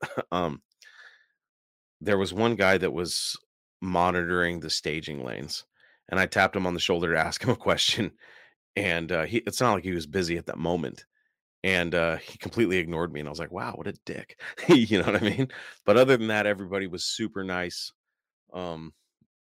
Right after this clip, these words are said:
<laughs> and, uh, I actually, so Matt and I, 'cause I had Big Block with me, um, shout out to Big Block, <laughs> uh, we stopped at a little,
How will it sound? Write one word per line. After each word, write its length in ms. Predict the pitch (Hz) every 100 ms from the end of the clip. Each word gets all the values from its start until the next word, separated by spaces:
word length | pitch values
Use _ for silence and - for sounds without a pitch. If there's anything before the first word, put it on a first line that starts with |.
| - - -
<laughs> 200 | - -
and, 340 | 95 90 85 85
uh, 260 | 80 76 - - - - _ 92
I 140 | 95
actually, 680 | 113 147 - 143 143 139 _ _ _ _ _ _ _ _ _ _ _ -
so 200 | - 104
Matt 320 | 104 135 131
and 100 | 104
I, 300 | 90 95 110 -
'cause 120 | 101
I 80 | 98
had 180 | 90
Big 160 | 101 82
Block 300 | 90 92 - - - -
with 220 | 87 101
me, 240 | 92 95 - _ 117 -
um, 520 | 87 80 73 60 - _ _
shout 260 | - 82 85
out 120 | 78
to 60 | -
Big 160 | 82
Block, 340 | 73 78 - - _
<laughs> 140 | -
uh, 400 | - 117 95 80 - _ _ _ _ _ -
we 220 | 92 104
stopped 920 | 98 - - - 117 131 139 - - - _ -
at 400 | 101 98 92 - -
a 100 | 92
little, 600 | 90 92 90 85 80